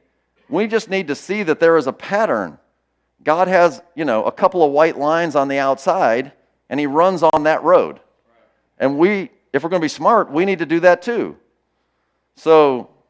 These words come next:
your notes, by the way, you know, it was actually a mistake, but I think it's gonna work to your advantage. I sent Joe the wrong set of notes that was supposed, they're supposed to have blanks, but the blanks are already filled in. So, God bless you. Pens down.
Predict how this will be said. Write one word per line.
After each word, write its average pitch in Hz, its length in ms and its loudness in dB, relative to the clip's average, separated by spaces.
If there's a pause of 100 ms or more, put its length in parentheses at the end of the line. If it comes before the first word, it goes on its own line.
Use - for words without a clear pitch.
(640)
your 113 140 -4
notes, 180 340 4
by 170 200 4
the 147 80 2
way, 127 260 2 (320)
you 135 120 -4
know, 110 300 -2
it 123 200 -4
was 123 100 -10
actually 151 300 0
a 127 40 -4
mistake, 117 460 -2
but 113 80 -2
I 113 80 2
think 131 180 -6
it's 123 80 -8
gonna 120 160 -4
work 117 280 -6
to 123 80 -8
your 104 100 -4
advantage. 98 560 -6 (480)
I 117 140 0
sent 147 320 -6
Joe 123 240 -2
the 117 100 -4
wrong 113 440 -2 (500)
set 139 240 0
of 117 80 -2
notes 117 340 0
that 113 100 -6
was 95 100 -12
supposed, 127 280 -4
they're 120 80 -10
supposed 185 220 -4
to 160 60 4
have 104 140 0
blanks, 127 300 0
but 127 60 -8
the 110 80 -10
blanks 131 280 0
are 131 40 -2
already 117 160 0
filled 107 180 -6
in. 92 140 -6 (240)
So, 110 260 -4 (540)
God 151 140 4
bless 131 260 2
you. 107 100 -6 (480)
Pens 175 240 2
down. 135 340 2